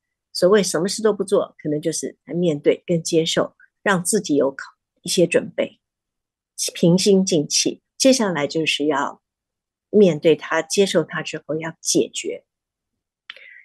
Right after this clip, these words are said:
要处理它。处理它，我记得每一次，呃，师父们都跟要，要有智慧。我以前都会反问，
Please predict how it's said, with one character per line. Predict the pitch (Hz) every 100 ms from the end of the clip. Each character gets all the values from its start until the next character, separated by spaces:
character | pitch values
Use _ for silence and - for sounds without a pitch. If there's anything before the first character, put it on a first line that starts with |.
| _ _ _ _
要 | 285
处 | 277 - 226
理 | 302 185
它。 | - - 170 175 -
处 | - 254
理 | 285
它， | - 180 190 202 262 - 320
我 | 185
记 | 185 247
得 | 170 - _
每 | - 165
一 | 160
次， | - 240 185 - _ _ _ _ _
呃， | - 151 143 135 135 -
师 | - 220
父 | 214
们 | 156
都 | 175
跟 | 165 160 143
要， | 185
要 | 220 185
有 | 143
智 | - - 160
慧。 | 147 160 - _ _ _ _ _
我 | 220
以 | 254
前 | 233
都 | 226
会 | 226
反 | 196 151 147
问， | 185